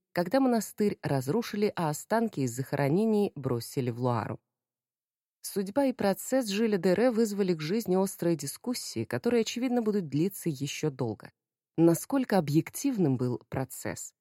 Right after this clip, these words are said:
Действительно ли осуждение Жиля де Ре породило истории о синей бороде,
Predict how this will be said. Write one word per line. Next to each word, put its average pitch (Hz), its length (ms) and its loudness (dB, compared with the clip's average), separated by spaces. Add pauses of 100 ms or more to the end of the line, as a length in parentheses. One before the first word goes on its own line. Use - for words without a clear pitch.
(240)
Действительно 165 800 0
ли 123 120 2
осуждение 143 680 2
Жиля 151 340 0
де 117 180 0
Ре 135 200 0
породило 139 560 0
истории 170 520 -2
о 165 120 0
синей 131 440 -2
бороде, 156 540 0